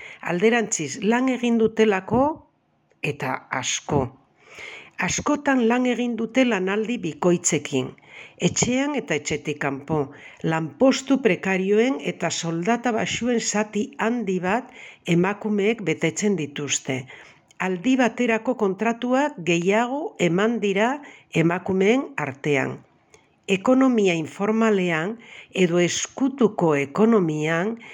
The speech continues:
gehien lan egiten dutenak dira. Feminizatutako lanak, adibidez,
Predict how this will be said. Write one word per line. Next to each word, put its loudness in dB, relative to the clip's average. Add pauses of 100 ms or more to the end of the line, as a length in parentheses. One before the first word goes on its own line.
(220)
gehien 2
lan 0
egiten 0
dutenak 2
dira. -4 (580)
Feminizatutako 0
lanak, -2
adibidez, 0